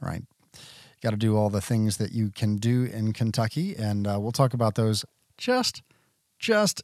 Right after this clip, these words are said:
in the second segment when, uh, when he joins me here in the studio. <laughs> So, but yesterday, uh, we had, we were out,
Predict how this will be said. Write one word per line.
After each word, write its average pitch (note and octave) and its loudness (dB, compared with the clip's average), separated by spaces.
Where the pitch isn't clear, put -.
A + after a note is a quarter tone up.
in D#3+ 2
the C#3+ 4
second C3 0
segment A#2+ 0
when, A2 0
uh, G#2 0
when G2+ -2
he A2+ -4
joins A2 0
me G2 0
here A2 -2
in A2 -2
the G2+ 0
studio. F#2+ -2
<laughs> - -12
So, E3 6
but D#3 4
yesterday, E3+ 4
uh, C3 2
we C#3+ 2
had, C3+ 2
we A#2+ -2
were G2+ 0
out, G2 -4